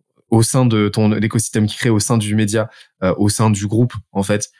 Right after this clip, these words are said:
euh, dix fois plus que les autres. C'est-à-dire, et, et peu importe le niveau d'a-, le, le, le niveau d'avancement, en fait, de la relation, hein, mais c'est retenir, euh, l'audience, c'est retenir les prospects, c'est retenir les clients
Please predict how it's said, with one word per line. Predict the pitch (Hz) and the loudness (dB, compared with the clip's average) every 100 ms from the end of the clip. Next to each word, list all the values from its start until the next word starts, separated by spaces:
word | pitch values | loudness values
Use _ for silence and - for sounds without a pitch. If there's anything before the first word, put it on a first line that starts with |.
| _ - | _ -8
euh, | 82 | -4
dix | 101 156 | 0 0
fois | 143 | 0
plus | 139 - | -4 -2
que | |
les | 113 104 | 0 0
autres. | 117 - | 0 -6
C'est-à-dire, | - 104 107 107 | -4 0 0 2
et, | 113 117 | -2 0
et | |
peu | 113 160 | 0 0
importe | 151 151 127 | 0 -2 2
le | |
niveau | 120 117 127 | 2 2 0
d'a-, | 117 110 107 107 | 0 2 2 0
le, | 107 - | -2 -2
le, | 110 110 | -2 0
le | 110 | 0
niveau | 110 110 117 | 0 0 0
d'avancement, | 113 110 - 120 | 0 0 0 -2
en | |
fait, | 117 | -2
de | 101 | 0
la | 101 | 0
relation, | 104 117 127 101 | 2 0 0 -4
hein, | - _ - | -6 _ -2
mais | 110 - | -2 -2
c'est | - | -2
retenir, | 104 143 147 139 139 - _ 98 | 0 2 2 0 0 -6 _ -2
euh, | 95 | 2
l'audience, | 110 117 117 110 | 2 2 0 -2
c'est | - | -2
retenir | 104 127 123 123 123 | 0 0 2 2 2
les | 117 | 0
prospects, | - 117 - 107 | -2 -4 -2 -2
c'est | - | -2
retenir | 95 120 123 120 | -2 0 2 2
les | 113 110 | 0 -2
clients | - 117 110 | 0 0 0